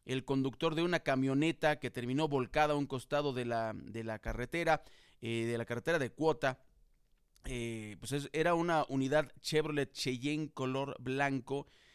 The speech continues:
Em, los socorristas no encontraron tripulantes, eh, y por las labores, pues, el tráfico fue bastante, bastante intenso. Eh,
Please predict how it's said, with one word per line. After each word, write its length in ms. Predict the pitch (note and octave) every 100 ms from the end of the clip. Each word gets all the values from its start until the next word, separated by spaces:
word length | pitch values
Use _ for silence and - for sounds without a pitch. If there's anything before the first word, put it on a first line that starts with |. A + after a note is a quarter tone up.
| _ -
Em, 1300 | A#2 A#2+ A#2+ A#2+ A#2+ A#2+ A#2+ A#2+ A#2+ A#2 A#2 A#2 A2+
los 200 | D3 D3
socorristas 680 | D3 - C#3 F#3 - F3 C#3
no 140 | C#3+ E3
encontraron 560 | F#3+ E3+ C#3 D#3+ D3+
tripulantes, 800 | C3+ A#2+ D3 G#3+ A3+ - A3+ - - - - - -
eh, 440 | C3+ C#3 C3+ C3+ C3
y 80 |
por 160 | C3+ C#3
las 120 | C#3+
labores, 340 | C#3+ F3+ F#3+ -
pues, 340 | D3 - -
el 160 | C3 A#2+
tráfico 420 | D3+ D3 C#3+ C3
fue 300 | - C#3+ C3+ - -
bastante, 680 | - A2 B2 - D3 C#3+ C#3+
bastante 720 | A#2 B2 - C#3+ C#3 - C3 -
intenso. 840 | B2 A#2 - B2+ A#2+ A2+ - A2
Eh, 360 | A#2+ A#2 A2+